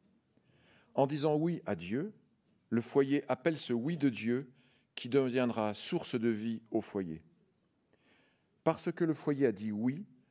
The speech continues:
la vie est en lui, en lui et va féconder la terre.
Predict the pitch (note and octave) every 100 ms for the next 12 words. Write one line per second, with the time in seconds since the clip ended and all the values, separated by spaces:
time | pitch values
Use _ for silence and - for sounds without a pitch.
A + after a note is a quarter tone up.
0 | _ - A#2 A#2 B2 G#2 C#3 D#3 C#3+ B2+
1 | B2+ - - G#2+ B2 A#2+ A#2+ D#3 - _
2 | _ - A2+ G#2 - C#3+ A#2+ A2+ G#2+ G2
3 | - C#2 C2